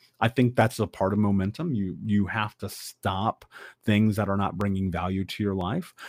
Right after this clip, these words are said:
And then if I'm not tired and I'm like, I'm actually, I'm just procrastinating, or I'm just afraid of the challenge, or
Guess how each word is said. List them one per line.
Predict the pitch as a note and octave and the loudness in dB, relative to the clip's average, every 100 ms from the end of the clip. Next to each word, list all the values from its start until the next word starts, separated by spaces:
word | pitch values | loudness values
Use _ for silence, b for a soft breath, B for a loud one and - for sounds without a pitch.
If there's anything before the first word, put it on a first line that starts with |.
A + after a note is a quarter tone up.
| B _ _ | B _ _
And | A#2 A2+ | 6 6
then | A2 G#2+ G#2 - | 6 4 0 -2
if | A2 | -4
I'm | G2 G2 F#2 | -2 -2 0
not | F#2 G2+ - | 0 -2 -4
tired | - G2+ A#2 | -2 2 2
and | A2+ | 0
I'm | F2+ | -4
like, | F2+ E2 _ - - | -8 -10 _ -16 -2
I'm | A2 | 2
actually, | F#2+ - G2+ | 2 2 0
I'm | F#2+ | 0
just | F2+ - | -2 -8
procrastinating, | - F2 F#2+ F2 - A2 A#2 D#3+ | -10 -4 -4 -4 -2 0 2 2
or | G#2+ F2+ | 2 0
I'm | F2 B B | -2 B B
just | - F#2+ - | -6 -4 -6
afraid | A2+ - G2+ G2 | -6 2 2 4
of | F#2 E2 | 0 -4
the | |
challenge, | F2+ - F2+ B2 D#3+ | -6 -6 -4 2 4
or | A2+ F#2+ | 4 2